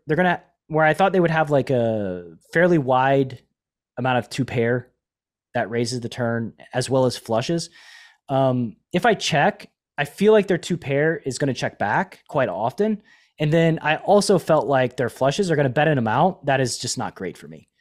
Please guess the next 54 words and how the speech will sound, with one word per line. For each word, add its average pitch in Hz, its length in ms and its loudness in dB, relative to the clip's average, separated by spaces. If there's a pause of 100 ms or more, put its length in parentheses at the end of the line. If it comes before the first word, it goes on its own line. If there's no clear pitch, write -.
(440)
Um, 113 220 -2
they're 135 100 0
gonna 147 160 2
bet, 131 420 -2
like, 110 400 -4 (680)
you 104 60 -10
know, 92 60 -6
one 131 220 0
sixty, 120 580 -2 (260)
maybe 131 200 0
even 120 160 -2
overbet 117 500 0
two 131 140 -4
ten, 113 220 -2
two 120 120 -6
twenty, 110 240 -4
maybe 170 220 4
jam, 107 400 -2 (320)
like, 107 200 -6 (140)
all, 113 140 -4
all 135 240 2
five 110 240 -2
hundred. 87 320 -8
And, 104 240 -8
and 131 100 -2
I, 160 280 2
I - 20 2
don't 185 100 2
think, 196 140 0
like, 170 180 0
any 233 200 2
of 233 40 2
those 208 180 4
sizes, 156 600 0
like, 120 200 -4 (100)
my 156 120 0
hand 196 160 4
doesn't 165 160 2
wanna 139 180 -2 (140)
really 139 160 2
play 127 340 0
for, 90 300 -8 (580)
uh, 101 380 -4
all, - 320 -6 (320)
all 139 160 2
the 123 80 -2
chips, 113 380 -4
I 95 100 -4
don't 95 180 -4
think, 95 140 -8
on 87 80 -6
the 85 80 -8
river. 78 260 -14
So, 165 220 4